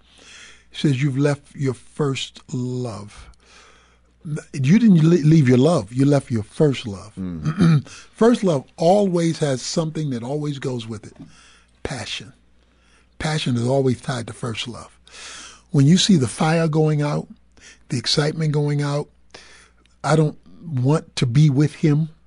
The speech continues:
Speaker 1: uh, you know, you become formal in your relationship, like what happens in a marriage,
Speaker 2: Mm.
Speaker 1: 'cause they stop dating. There's no passion. That's the greatest warning sign,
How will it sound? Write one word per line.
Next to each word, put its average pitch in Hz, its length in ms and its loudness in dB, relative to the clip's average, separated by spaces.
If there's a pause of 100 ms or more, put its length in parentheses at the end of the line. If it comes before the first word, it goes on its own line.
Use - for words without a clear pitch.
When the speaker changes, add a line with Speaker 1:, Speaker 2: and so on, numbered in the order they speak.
(800)
Speaker 1:
uh, 135 480 -2
you 147 160 -4
know, 147 320 -2 (220)
you 127 180 -2
become 135 360 0
formal 156 580 2 (580)
in 156 120 4
your 147 140 4
relationship, 147 880 0
like 123 240 -4
what 139 180 -2
happens 147 360 -4
in 147 80 -2
a 139 40 -4
marriage, 151 500 -4 (140)
Speaker 2:
Mm. 98 340 -8
Speaker 1:
'cause 127 140 -8
they 143 120 -2
stop 139 340 -2
dating. 143 540 4 (340)
There's 139 240 -6
no 147 220 0 (120)
passion. 160 720 -4 (840)
That's 160 260 0
the 143 140 -2
greatest 147 480 0
warning 131 320 -2
sign, 110 360 -16